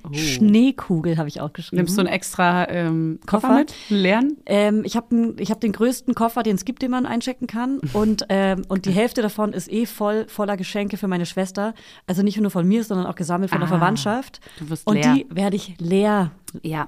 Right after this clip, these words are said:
Speaker 2: Genau. Die,
Speaker 1: Leer
Speaker 2: ich bring,
Speaker 1: schenken.
Speaker 2: ich bring das Ding nach Hause.
Speaker 1: Du bringst das
Speaker 2: Ich
Speaker 1: Ding
Speaker 2: bring
Speaker 1: nach Hause.
Speaker 2: den ganzen Inhalt, den es in New York gibt, nach Hause.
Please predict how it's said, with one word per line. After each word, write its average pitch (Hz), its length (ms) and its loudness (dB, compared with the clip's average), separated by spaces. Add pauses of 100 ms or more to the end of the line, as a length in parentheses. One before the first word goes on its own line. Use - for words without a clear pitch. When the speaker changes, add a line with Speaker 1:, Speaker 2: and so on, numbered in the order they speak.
(140)
Speaker 2:
Genau. 160 500 -2 (120)
Die, 190 100 0
Speaker 1:
Leer 175 220 4
Speaker 2:
ich 185 40 2
bring, 180 240 8
Speaker 1:
schenken. 143 200 0
Speaker 2:
ich - 180 2
bring 202 240 4
das 214 180 2
Ding 185 180 0
nach 196 220 -2
Hause. 165 360 0 (140)
Speaker 1:
Du 170 60 -6
bringst 180 240 0
das 190 80 -2
Speaker 2:
Ich 220 60 2
Speaker 1:
Ding 170 80 4
Speaker 2:
bring - 100 6
Speaker 1:
nach - 80 6
Hause. 240 60 6
Speaker 2:
den 233 60 4
ganzen 262 280 2
Inhalt, 247 480 2
den 240 80 2
es 208 80 -2
in 220 60 6
New 220 80 6
York 208 300 0
gibt, - 340 -8
nach 185 220 2
Hause. 165 460 0